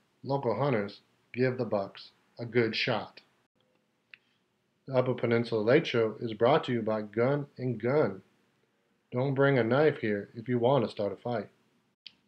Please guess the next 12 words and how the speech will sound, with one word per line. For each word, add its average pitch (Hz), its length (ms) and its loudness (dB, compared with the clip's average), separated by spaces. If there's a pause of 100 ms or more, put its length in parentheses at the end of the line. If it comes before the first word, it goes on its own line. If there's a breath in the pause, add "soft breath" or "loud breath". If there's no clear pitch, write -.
(1500)
Thank 147 200 6
you 123 200 4
for 110 260 2
watching 113 380 0
this 139 160 4
episode 113 480 2
of 107 80 -6
the 107 80 -4
Upper 117 220 0
Peninsula 113 400 -2
Late 123 160 0
Show. 95 260 -2